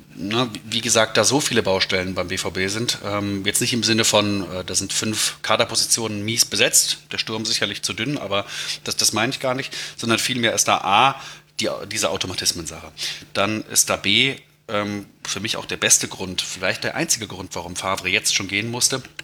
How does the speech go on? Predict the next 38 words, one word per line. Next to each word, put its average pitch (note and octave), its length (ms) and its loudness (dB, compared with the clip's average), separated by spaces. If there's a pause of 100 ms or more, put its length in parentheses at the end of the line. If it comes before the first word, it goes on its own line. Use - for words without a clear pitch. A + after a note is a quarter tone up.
(380)
dieses - 460 4 (400)
etwas - 380 4
schwammige A2+ 440 0
Mentalitätsthema, B2 1000 0
das B2+ 160 -6
es A#2+ 140 -4
aber A2 140 -6
durchaus B2 380 -4
gibt - 160 -10
beim E3+ 160 -2
B F3+ 80 -6
V F3 160 -6
B. F3 200 -4 (420)
Ähm, C3 420 4
nicht C#3 180 4
in D3 80 0
der B2+ 80 6
Hinsicht, C3+ 400 0
dass A2+ 180 6
da, G#2+ 540 6
ähm, G#2+ 120 -4
das G#2+ 180 4
viel B2+ 280 0
beschworene G#2+ 680 0 (600)
Siegwollen C#3+ 800 2
nicht C#3 180 -2
stark C3 280 4
genug C3 200 -6
ausgeprägt, - 800 -2
äh, A2 220 -2
ist, - 280 -2 (260)
sondern G#2+ 280 2 (320)
eher A#2 220 6
in G#2+ 100 -4
der G#2+ 100 0
Hinsicht, A2 340 0
dass, A2+ 200 4
äh, G2+ 140 -10